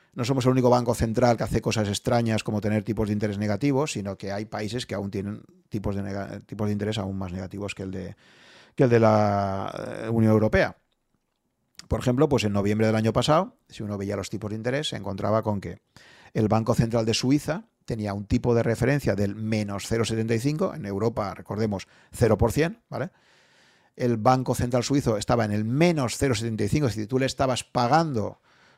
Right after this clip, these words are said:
a, al Banco Central suizo, eh, por coger dinero prestado.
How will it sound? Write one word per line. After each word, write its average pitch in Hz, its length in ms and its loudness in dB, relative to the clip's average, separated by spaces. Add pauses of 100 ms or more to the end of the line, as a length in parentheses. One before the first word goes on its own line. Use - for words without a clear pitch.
(120)
a, 107 340 -2
al 107 220 -2
Banco 113 240 0
Central 107 240 -2
suizo, 117 560 -2 (420)
eh, 101 340 -2
por 123 280 4
coger 104 280 -2
dinero 95 300 -4
prestado. 156 560 2